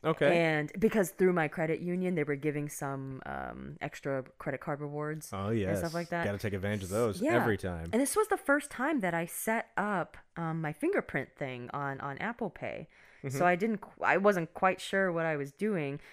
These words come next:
Speaker 2: And whenever I hold my phone up to a sensor, uh, a little thing would pop up and say, "Pay with Apple Pay." And there would be a little icon of a fingerprint.
Speaker 1: Yeah.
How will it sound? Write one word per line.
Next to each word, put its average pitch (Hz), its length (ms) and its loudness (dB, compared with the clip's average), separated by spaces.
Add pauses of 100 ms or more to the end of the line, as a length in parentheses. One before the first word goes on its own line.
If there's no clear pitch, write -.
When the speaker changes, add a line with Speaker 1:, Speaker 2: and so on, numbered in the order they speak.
Speaker 2:
And 180 100 0
whenever 202 320 4
I 175 100 2
hold 185 280 2
my 160 140 -2
phone 175 340 -2
up 170 260 -2
to 165 140 -6
a 143 80 -2
sensor, 160 720 0 (560)
uh, 147 320 0
a 160 80 -2
little 170 180 4
thing 185 240 -2
would 175 140 0
pop 165 280 0
up 151 220 0
and 156 160 -6
say, 156 180 -2
"Pay 277 280 2
with 349 160 0
Apple 349 240 -2
Pay." 170 200 -4
And 156 160 0
there 175 60 4
would 175 140 2
be 190 80 2
a 190 60 2
little 233 220 0
icon 170 600 -4
of 156 180 -4
a 147 60 0
fingerprint. 226 880 -6
Speaker 1:
Yeah. 202 240 6